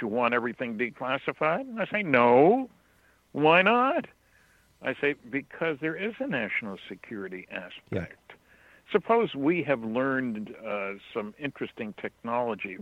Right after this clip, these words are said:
Speaker 1: from recovery of crashed flying saucers at Roswell, the planes,
Speaker 2: Mm-hmm.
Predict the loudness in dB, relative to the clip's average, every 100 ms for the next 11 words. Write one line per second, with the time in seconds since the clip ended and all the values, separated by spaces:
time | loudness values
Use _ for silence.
0 | -14 -14 -12 -10 -4 -4 -6 -10 -12 -12
1 | -12 -12 -16 -18 -18 -14 -6 -6 -6 -14
2 | -16 -14 -10 -8 -8 -12 -16 -14 -14 -12
3 | -14 -12 -12 -12 -14 -16 -14 -10 -6